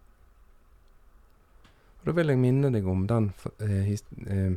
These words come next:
episoden som var litt tilbake. Den som heter Jeg fortjener min rikdom. Disse fortellingene har blitt til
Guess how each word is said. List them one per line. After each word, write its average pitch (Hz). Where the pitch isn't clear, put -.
episoden 101
som 92
var 92
litt 98
tilbake. -
Den 104
som 90
heter 87
Jeg 87
fortjener 85
min 82
rikdom. 82
Disse 131
fortellingene 98
har 107
blitt 107
til 180